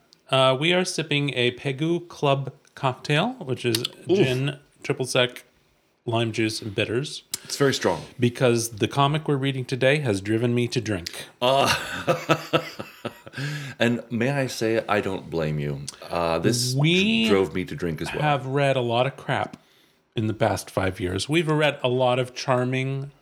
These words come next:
Speaker 1: delightful,
Speaker 2: Silly.
Speaker 1: silly stories.
Speaker 2: A couple really good ones.
Speaker 1: Some great ones.
Speaker 2: Actually, more than a couple. Yeah.
Speaker 1: I have not before this time been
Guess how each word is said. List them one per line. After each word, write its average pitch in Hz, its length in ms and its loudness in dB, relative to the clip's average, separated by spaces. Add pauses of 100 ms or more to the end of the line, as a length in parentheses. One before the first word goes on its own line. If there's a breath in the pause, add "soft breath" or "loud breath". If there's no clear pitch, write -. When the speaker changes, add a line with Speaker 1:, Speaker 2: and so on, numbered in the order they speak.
(140)
Speaker 1:
delightful, 120 920 2 (160)
Speaker 2:
Silly. 110 520 2 (100)
Speaker 1:
silly 170 560 4
stories. 156 920 0 (360 loud breath)
Speaker 2:
A - 40 -6
couple 226 260 2
really 113 200 4
good - 220 0
ones. 85 400 -8
Speaker 1:
Some 143 320 2
great 147 420 2
ones. 160 320 2
Speaker 2:
Actually, 107 300 0
more 92 180 2
than 78 120 0
a 78 40 -2
couple. - 420 -4 (140)
Yeah. - 140 -6 (1160 loud breath)
Speaker 1:
I 165 520 2 (120)
have 127 480 0 (460)
not 123 800 0
before 127 420 2
this 120 300 2
time 107 720 -2
been 107 400 0